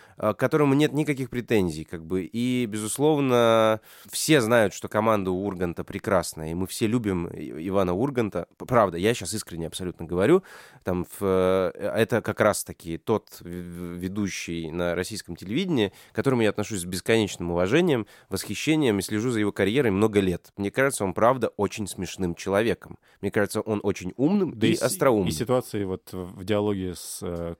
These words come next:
Speaker 2: Кольбером, да, он
Speaker 1: Он,
Speaker 2: вышел
Speaker 1: безус-, он, безусловно, выкрутился из этой ситуации, но и в то же самое время ты понимаешь, что ты вот смотришь на это, и ты думаешь: «Блин, вот я бы не хотел, конечно, Иваном Ургантом в этой, в такой ситуации оказаться», потому что ты уязвим.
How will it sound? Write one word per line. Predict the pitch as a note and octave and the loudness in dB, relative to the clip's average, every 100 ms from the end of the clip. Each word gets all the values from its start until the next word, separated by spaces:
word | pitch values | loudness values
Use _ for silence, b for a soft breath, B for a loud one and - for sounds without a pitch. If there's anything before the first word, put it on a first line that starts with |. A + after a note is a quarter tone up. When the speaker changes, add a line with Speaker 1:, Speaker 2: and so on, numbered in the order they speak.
| _ | _
Speaker 2:
Кольбером, | - G2 F#2+ C3+ G#2 | -4 -2 2 2 2
да, | F#2 | 0
он | G2+ | 0
Speaker 1:
Он, | |
Speaker 2:
вышел | G2 C#3 C#3 F#2+ | 4 6 4 0
Speaker 1:
безус-, | - B2 D#3 E3 | -8 0 2 2
он, | D3 D#3 | 4 4
безусловно, | C#3 D3 D3 E3+ E3 C3 | 4 -2 0 4 4 4
выкрутился | C3+ A#2+ A2 G#2+ A#2 | 2 -2 -6 -4 -4
из | |
этой | A#2 | -4
ситуации, | A#2+ - D#3+ - | -4 2 2 4
но | A#2 | 2
и | A2+ G#2+ | 2 2
в | |
то | C#3+ C3+ | 0 0
же | |
самое | A#2+ C3 B2 | 2 2 4
время | C3 E3 | 2 2
ты | C#3+ | 0
понимаешь, | G#2+ A2 C#3 | -2 0 0
что | B2+ G#2+ | -2 -6
ты | - | -2
вот | G#2+ | -2
смотришь | - B2+ D#3+ B2+ A2 | 0 0 0 -2 0
на | |
это, | G2 F2+ | 0 0
и | F#2 | -2
ты | A2+ | -4
думаешь: | G2+ F2+ D#2+ | -2 -2 -4
«Блин, | E2+ F#2+ F2 | -4 -2 -2
вот | E2+ | -4
я | A#2+ | -4
бы | B2 | -2
не | G#2 | -2
хотел, | G2 F2 F2 | -4 -6 -6
конечно, | - D2 - | -6 -8 -8
Иваном | F2+ E2 F2 | -6 -4 -4
Ургантом | - C3+ C3+ F#2 | -2 -2 -2 -4
в | E2 | -4
этой, | F2+ G2+ | -4 -4
в | - | -6
такой | F#2 - G#2 | -6 -4 -6
ситуации | - F#2 - | -2 -2 -2
оказаться», | - F2+ E2+ - | -6 -4 -4 -8
потому | - B2+ | -4 -2
что | C#3 B2 | -2 -4
ты | - | 0
уязвим. | F3+ A#2+ G2+ G2 G#2 F2+ | 2 4 2 0 0 -2